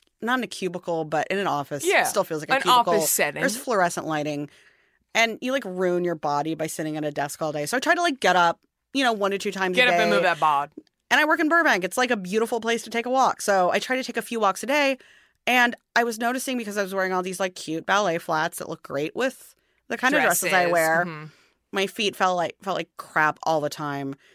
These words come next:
Speaker 2: You
Speaker 1: And
Speaker 2: gotta
Speaker 1: I
Speaker 2: have that arch support.
Speaker 1: You gotta get that arch support, especially as you get older, especially if you wanna, like, take real walks. It's fine if you're just, like, going to your
Speaker 2: To the
Speaker 1: car
Speaker 2: car
Speaker 1: and
Speaker 2: and
Speaker 1: then
Speaker 2: back.
Speaker 1: back. Yeah,
Speaker 2: Yeah.
Speaker 1: but, like, taking real walks, I realized I had to get real support. So I basically only wear, like,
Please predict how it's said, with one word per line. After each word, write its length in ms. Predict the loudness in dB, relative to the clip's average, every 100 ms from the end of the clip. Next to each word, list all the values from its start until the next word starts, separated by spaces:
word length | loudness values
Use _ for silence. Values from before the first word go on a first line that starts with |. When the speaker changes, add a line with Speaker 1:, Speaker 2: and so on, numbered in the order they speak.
| _ _ 0
Speaker 2:
You 80 | 2
Speaker 1:
And 80 | 4
Speaker 2:
gotta 160 | 4
Speaker 1:
I 20 |
Speaker 2:
have 80 | 4
that 140 | 4 4
arch 200 | 2 0
support. 400 | -6 -10 -12 -2
Speaker 1:
You 60 |
gotta 140 | 0 2
get 100 | 2
that 140 | 4
arch 180 | 2 2
support, 260 | 0 2
especially 300 | 2 0 -2
as 60 | -2
you 60 | 0
get 120 | 4
older, 280 | 4 4 2
especially 320 | 0 -2 -2
if 100 | 0
you 80 | 0
wanna, 160 | 0
like, 120 | 0 0
take 200 | -4 0
real 160 | 2
walks. 380 | 4 4 2 -2
It's 100 | -10
fine 280 | -2 2 2
if 100 | 0
you're 80 | -4
just, 180 | -2 0
like, 220 | 0 -4 _ _ _ _ _ _ _ _ 0
going 240 | 2 2
to 80 | 0
your 80 | 0
Speaker 2:
To 80 | 4
the 60 |
Speaker 1:
car 120 | 6
Speaker 2:
car 240 | 6 6 6
Speaker 1:
and 80 | 4
Speaker 2:
and 100 | 4
Speaker 1:
then 140 | 4
Speaker 2:
back. 260 | 4 2 2
Speaker 1:
back. 40 |
Yeah, 220 | 4 4 6
Speaker 2:
Yeah. 40 |
Speaker 1:
but, 260 | 4 4 2 -8
like, 280 | -4 0 2
taking 280 | 0 0 2
real 140 | 4
walks, 280 | 6 4 2
I 40 | 0
realized 340 | 2 0 0
I 60 | -2
had 140 | -2
to 60 | -4
get 120 | -6
real 120 | -6
support. 460 | -8 -6 -4 -4 -4 -14 -20 -8
So 140 | -2
I 40 | 0
basically 480 | 0 -2 -4 -4 -2
only 320 | -2 0 0
wear, 220 | 0 0
like, 300 | 0 -2 -4